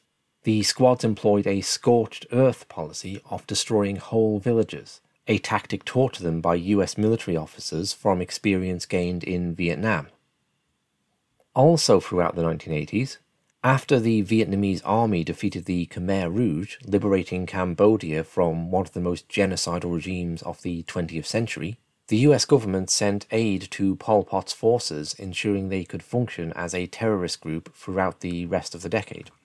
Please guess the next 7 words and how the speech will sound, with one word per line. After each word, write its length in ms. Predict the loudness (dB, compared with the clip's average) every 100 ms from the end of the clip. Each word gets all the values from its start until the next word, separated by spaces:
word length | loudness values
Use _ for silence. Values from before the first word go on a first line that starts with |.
| _ _ _ _ _ _ _ _ _ _ _ _ 4
This 240 | 4 6
list 380 | 6 6 2 0
is 220 | 2 2
by 260 | 4 4 4
no 320 | 4 4 4
means 380 | 2 0 0 -2
exhaustive. 560 | 2 4 4 2 -8